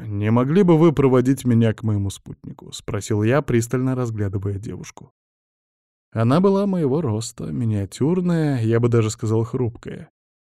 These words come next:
Волосы заплетены в длинную косу.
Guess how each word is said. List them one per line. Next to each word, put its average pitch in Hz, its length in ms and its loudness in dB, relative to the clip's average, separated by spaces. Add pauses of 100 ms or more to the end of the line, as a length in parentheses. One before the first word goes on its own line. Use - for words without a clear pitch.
(180)
Волосы 151 560 4
заплетены 127 640 2
в 135 60 -4
длинную 113 500 4
косу. - 640 -8